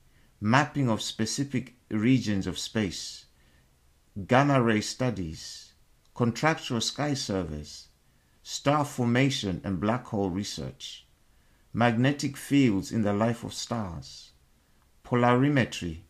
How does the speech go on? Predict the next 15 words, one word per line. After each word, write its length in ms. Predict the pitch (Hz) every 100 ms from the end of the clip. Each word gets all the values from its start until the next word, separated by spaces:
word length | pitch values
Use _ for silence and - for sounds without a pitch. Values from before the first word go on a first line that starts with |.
| _ _ _ _ _ _ -
laser 520 | 95 110 143 151 135 117
space 480 | - - 135 131
measurements. 800 | 117 123 127 107 92 71 - - - _ _ _ _ _ _ _ _ _ -
The 80 | 113
Southern 440 | - 156 170 151
Star 320 | 131 - 139
Observatory 640 | 120 104 131 117 104 - 98
will 140 | 101
also 380 | 101 151 147 135
be 280 | 104 107 104
a 60 |
space 580 | 104 - - 139 139 135
education 640 | - 107 - 113 113 110
center. 460 | 95 90 90 - - - _ _ -
Planetarium, 880 | 127 127 123 113 170 175 107 92